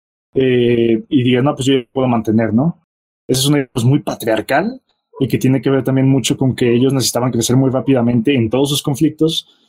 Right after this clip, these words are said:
después de muchas bajas. La te-, la época samurái era así también de, en el, en el Edo era de, pues, vamos a,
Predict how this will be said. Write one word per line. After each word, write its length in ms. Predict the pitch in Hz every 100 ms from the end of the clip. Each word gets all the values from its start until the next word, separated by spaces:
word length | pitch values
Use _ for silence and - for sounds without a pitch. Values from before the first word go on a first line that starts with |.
| _
después 420 | 127 - 127 120
de 100 | 127
muchas 360 | 127 127 - 98
bajas. 640 | 127 139 107 - - - _ _ _ -
La 100 | 120
te-, 200 | 117 135
la 140 | 123
época 240 | 117 143 160
samurái 400 | 135 120 117 131
era 120 | 131
así 140 | -
también 360 | 127 127 120 120
de, 220 | 123 117
en 100 | 113
el, 340 | 110 107 107 107
en 120 | 113
el 120 | 113
Edo 260 | 123 139 139
era 120 | 131
de, 160 | 113
pues, 180 | 98 117
vamos 300 | 120 135 139
a, 300 | 147 123 110